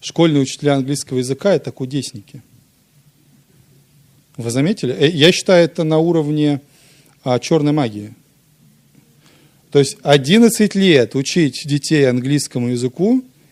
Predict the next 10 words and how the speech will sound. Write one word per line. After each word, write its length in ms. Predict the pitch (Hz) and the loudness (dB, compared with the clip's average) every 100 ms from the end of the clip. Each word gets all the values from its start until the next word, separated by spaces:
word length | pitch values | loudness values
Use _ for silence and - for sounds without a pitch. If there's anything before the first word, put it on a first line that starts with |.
| - | -4
и 120 | 143 | 0
не 180 | 156 175 | 2 2
научить. 640 | 156 151 - 123 107 - _ _ - _ 196 196 _ _ _ _ _ _ _ _ _ _ _ _ _ _ _ _ _ _ - - _ _ _ | 0 -2 -4 -8 -8 -12 _ _ -20 _ _ _ _ _ _ _ _ _ _ _ _ _ _ _ _ _ _ _ _ _ -20 -20 _ _ _
Вот 280 | 131 139 - | -2 -2 2
это 280 | 180 202 196 | 2 4 2
уже 280 | 165 139 151 | 2 0 -2
бить, 380 | 120 147 170 | -4 -6 -6
э, 80 | 160 | -10
воздух, 920 | 196 170 196 196 147 135 139 131 120 - _ _ _ _ - | -10 -10 -6 -2 -2 0 2 2 -2 -12 _ _ _ _ -8
да? 280 | 135 151 | 0 0